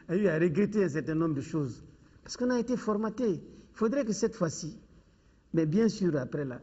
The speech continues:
la paix, la suite de la paix, que tout le monde dépose les armes et qu'on aille au dialogue. Le dialogue est nécessaire. Le dialogue doit être fait, tous les Maliens doivent participer à ce dialogue. Pas seulement,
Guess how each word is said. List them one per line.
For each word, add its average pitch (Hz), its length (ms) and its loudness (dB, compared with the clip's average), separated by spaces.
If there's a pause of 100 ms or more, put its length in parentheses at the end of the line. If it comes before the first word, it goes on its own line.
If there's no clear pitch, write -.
la 139 160 -2
paix, 135 280 -6 (180)
la 143 100 -8
suite 170 200 -6
de 139 60 -2
la 123 100 -4
paix, 131 280 -4 (600)
que - 60 -6
tout 220 120 -2
le 220 60 4
monde 208 200 4
dépose 185 360 2
les 156 200 0
armes 196 300 0 (680)
et 220 160 2
qu'on 160 240 0
aille 160 360 2 (760)
au 151 80 2
dialogue. 208 420 2
Le 185 120 0
dialogue 247 340 0
est 165 80 2
nécessaire. 139 560 -4
Le 180 140 -2
dialogue 247 300 2
doit 208 120 -2
être 196 140 -8
fait, 233 280 -6 (1300)
tous 294 120 4
les 214 140 6
Maliens 160 400 2
doivent 143 240 -2
participer - 380 -8
à 135 40 -4
ce 117 100 -8
dialogue. 117 280 -6
Pas 254 160 -2
seulement, 202 500 0